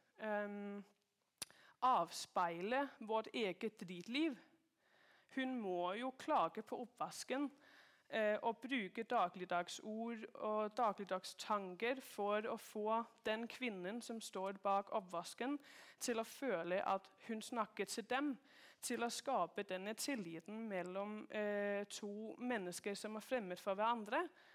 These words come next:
Ehm, og for, for jeg, jeg tenker det er jo sp-, eh, når språket lykkes, så er det jo nettopp fordi det skaper tillit mellom mennesker.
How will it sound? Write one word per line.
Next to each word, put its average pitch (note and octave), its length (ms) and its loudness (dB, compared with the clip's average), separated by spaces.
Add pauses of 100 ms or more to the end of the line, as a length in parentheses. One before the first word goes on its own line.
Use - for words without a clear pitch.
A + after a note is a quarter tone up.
(760)
Ehm, A#3+ 560 0 (1600)
og B3 360 4 (1080)
for, - 240 -4 (100)
for B3 200 2
jeg, A#3+ 140 4
jeg C4 180 0
tenker A3 480 0
det B3 100 2
er F#3+ 380 4
jo B3+ 120 2 (920)
sp-, - 320 -10
eh, G#3+ 300 -2
når A#3+ 180 2
språket B3 640 -2
lykkes, B3+ 540 0 (280)
så - 180 0
er F#3 280 6
det A3 100 -4
jo A3+ 60 -4
nettopp A#3+ 340 -4
fordi G3+ 300 -4
det G#3+ 60 -6
skaper F#3+ 400 -2
tillit F#3 400 -2
mellom G3 220 -4
mennesker. A#3 520 0